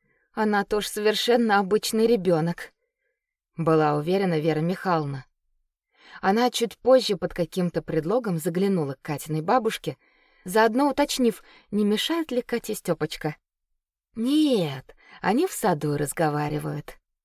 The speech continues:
честно отрапортовала Катина бабушка и едва удержалась от смеха, услышав в очередной раз, что Катино влияние, как совершенно обычной и заурядной.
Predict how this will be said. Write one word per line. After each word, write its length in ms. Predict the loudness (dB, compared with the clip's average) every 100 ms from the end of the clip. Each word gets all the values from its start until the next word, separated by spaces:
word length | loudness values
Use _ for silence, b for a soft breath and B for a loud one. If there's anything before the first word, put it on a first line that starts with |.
| _ _ -4
честно 440 | 0 0 0 -2
отрапортовала 800 | 0 -2 -4 -4 -2 -2 -2 -2
Катина 440 | -4 -6 -4 -4 -2
бабушка 540 | 0 0 0 -2 -6 b b b b -8
и 80 | -4
едва 460 | -2 0 4 4
удержалась 640 | 2 0 0 2 2 2 -2
от 120 | -4
смеха, 400 | -2 -4 -4 -6
услышав 560 | -6 -4 -6 -6 -6
в 40 | -4
очередной 500 | -2 0 0 0 0
раз, 240 | -2 -4 B B B
что 240 | -10 -6
Катино 420 | -2 -2 -4 -6 -4
влияние, 640 | -4 -2 0 0 -2 -4 b
как 180 | -6 -4
совершенно 580 | -2 -2 0 -2 -2 0
обычной 680 | 0 0 -4 -6 -10 -10 -14 -16 B -8
и 100 | -4
заурядной. 840 | 0 2 4 6 6 4 0 -6